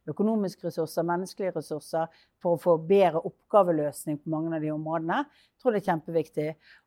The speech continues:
Og du må gjøre det som er riktig. Og det er også farlig å være politiker og ikke gjøre det som er riktig, fordi det har en kostnad. Eller det som jeg husker det var en som sa på et seminar i en, eh, når vi hadde langt, når vi diskuterte perspektivmeldingen for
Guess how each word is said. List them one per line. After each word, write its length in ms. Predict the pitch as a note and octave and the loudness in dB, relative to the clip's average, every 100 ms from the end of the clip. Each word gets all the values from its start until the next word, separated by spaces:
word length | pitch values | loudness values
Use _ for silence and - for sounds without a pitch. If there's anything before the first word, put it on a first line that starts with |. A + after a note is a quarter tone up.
| F#3+ | 0
Og 100 | G3 | 2
du 80 | |
må 140 | A3 G#3 | 2 4
gjøre 240 | G3+ A3 | 6 6
det 140 | B3+ C4+ | 6 2
som 140 | C4 F3+ | 2 0
er 120 | F#3 | 2
riktig. 380 | G#3+ - - F3 | 0 -2 -4 -2
Og 60 | F3+ | 2
det 80 | G3+ | 0
er 20 | |
også 180 | G3 C#4+ | 0 0
farlig 380 | - F3 F#3 | 4 4 4
å 80 | D4+ | 4
være 160 | E4 D4+ | 4 2
politiker 380 | D4 C#4 A3+ G#3+ | 0 0 0 0
og 40 | G#3 | 2
ikke 140 | A#3 | 2
gjøre 180 | G3 G#3 | 2 2
det 80 | G3+ | -2
som 140 | G3 | -4
er 80 | F3 | -4
riktig, 360 | F3 - B3+ C4 - _ _ | -4 4 6 6 0 _ _
fordi 160 | A3+ A3 | 4 4
det 100 | F#3+ | 4
har 200 | F#3+ F3+ | 0 0
en 80 | F3 | -4
kostnad. 680 | - F#3 - - B3+ C4+ - _ _ - | -8 -8 -8 -2 2 2 0 _ _ 2
Eller 160 | G#3 | 4
det 140 | G#3+ A3 | 6 2
som 140 | - | 0
jeg 140 | F#3+ F#3+ | -4 -4
husker 180 | - G3+ | -2 0
det 40 | |
var 160 | F3+ F#3 | 0 -2
en 20 | |
som 180 | F#3 E3+ | -6 -4
sa 200 | G3+ F3+ | 0 0
på 140 | - | -2
et 60 | E3+ | -8
seminar 440 | F3+ F3 F3+ E3+ E3 | -6 -2 0 0 -2
i 80 | D#3 D3+ _ _ _ | -4 -6 _ _ _
en, 300 | - D#3+ E3 D#3+ | -6 -4 -4 -6
eh, 880 | D3+ - _ _ _ _ D#3+ D#3 D3+ | -10 -16 _ _ _ _ -8 -4 -4
når 160 | E3+ | -2
vi 60 | F3+ | 0
hadde 160 | F3 F#3 | 2 2
langt, 360 | G#3+ G#3 - - - | 2 0 -6 -12 -8
når 200 | E3+ E3 | -6 -6
vi 40 | |
diskuterte 720 | D#3+ - F3 F3 - F3 D#3+ - _ _ - | -8 -10 -2 -2 -2 -2 -2 -4 _ _ -4
perspektivmeldingen 1080 | A3 - G#3 C4+ B3 F#3 E3 D#3 D#3+ D#3+ | -2 -2 -6 -4 -4 -2 -2 -2 -2 -4
for 420 | D#3 - D#3+ D3+ | -6 -2 -2 -2